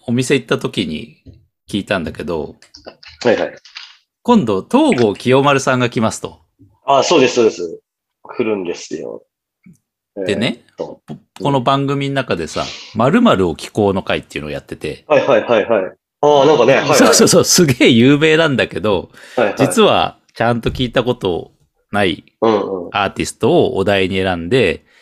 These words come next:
Speaker 2: はいはい。
Speaker 1: 一ヶ月ぐらいかけてアルバム聴いて、いい曲をこう、
Speaker 2: はいはい。
Speaker 1: みんなで紹介していこうみたいな企画で、
Speaker 2: はいはいはいはい。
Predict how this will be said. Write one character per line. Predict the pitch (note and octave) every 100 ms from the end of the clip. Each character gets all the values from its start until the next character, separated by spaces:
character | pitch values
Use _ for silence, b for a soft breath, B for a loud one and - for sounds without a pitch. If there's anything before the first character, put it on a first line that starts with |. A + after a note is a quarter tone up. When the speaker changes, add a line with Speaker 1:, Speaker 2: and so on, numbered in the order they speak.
| b b
Speaker 2:
は | A#2
い |
は |
い。 | G#2+
Speaker 1:
一 |
ヶ | -
月 | A#2 G#2+
ぐ | B2
ら | A#2
い | F2+ D#2
か | - G#2
け | F2
て | D#2+
ア | F2
ル |
バ | F2+ F#2
ム | F#2
聴 | G2
い | F#2
て、 | B2+ F#2+
い | D#3 C#3
い |
曲 | - A2+ -
を | D#3 A#2
こ | G#2
う、 |
Speaker 2:
は |
い | G2
は | E2+
い。 | D#2+
Speaker 1:
み | G2+
ん |
な | G#2
で | F2
紹 | D#2+ F#2+
介 | - F#2
し | -
て | F2+
い | D#2+
こ | F2+ D#2+
う |
み | D#2
た | D#2+
い |
な | D2+
企 | - - -
画 | F2
で、 | A#2 -
Speaker 2:
は | G#2+
い | G2
は | -
い | F#2+
は |
い | F#2 -
は | F#2+
い。 | F2+